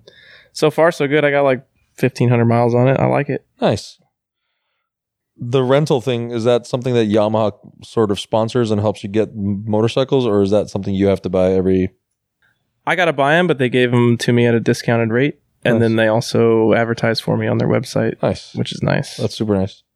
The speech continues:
Speaker 2: That's actually a really cool business idea. I like that a lot.
Speaker 1: Well, Arkansas is one of those states where people are like, "Arkansas?"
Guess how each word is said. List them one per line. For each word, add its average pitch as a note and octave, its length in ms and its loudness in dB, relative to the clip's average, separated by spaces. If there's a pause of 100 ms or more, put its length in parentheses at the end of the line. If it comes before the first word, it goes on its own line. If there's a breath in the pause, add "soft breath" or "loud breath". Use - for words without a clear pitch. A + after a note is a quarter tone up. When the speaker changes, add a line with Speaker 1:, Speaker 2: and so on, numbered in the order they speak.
(440)
Speaker 2:
That's - 200 -6
actually G#2 220 0
a G2+ 40 2
really G#2 180 2
cool A#2 160 -2
business A2 360 -4
idea. G2+ 200 0
I - 20 2
like A#2 200 0
that A#2 100 0
a A2+ 40 2
lot. A#2 200 -2 (680 loud breath)
Speaker 1:
Well, G3 240 2
Arkansas G3+ 440 0
is F3+ 100 -2
one F#3 100 2
of F3+ 60 2
those F3+ 140 2
states - 460 0
where A#2+ 120 2
people C#3 340 0
are B2+ 140 4
like, A2+ 260 2 (800)
"Arkansas?" E3+ 460 -2